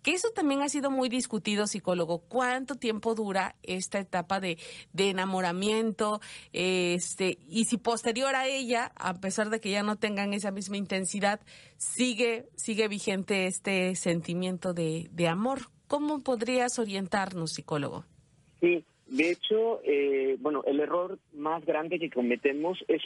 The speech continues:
Speaker 2: confundir el amor con una sensación, con una emoción. Si nos quedamos ahí que el amor es una emoción, el amor se acaba. ¿Por qué?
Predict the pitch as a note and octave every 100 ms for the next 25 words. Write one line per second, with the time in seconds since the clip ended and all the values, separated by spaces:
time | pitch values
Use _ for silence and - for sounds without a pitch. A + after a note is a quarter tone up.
0 | - F#3 F#3+ F3 - C#3 C3+ C3+ E3 -
1 | - D3 C#3 B2+ C#3 D3+ F3 F#3+ _ _
2 | _ - C3+ D3 D#3+ D#3+ - D3+ C3 A#2
3 | A#2+ - B2+ A#2 A#2 B2+ B2 D3 E3 D#3+
4 | B2 G#2+ - B2 A2+ - _ _ - _
5 | D3+ C#3+ D3 - _ - D3+ E3+ A3 A#3
6 | E3 C#3+ D3+ E3 D3 C3+ C#3+ F3+ F#3+ -
7 | F#3 F3 D#3 C#3 B2+ - D3 F3+ G#3 -
8 | C3+ C3 C3 D3+ D3 D3+ B2 A2+ G#2 F2+
9 | _ _ _ _ - C3 C#3 F#3+ G#3+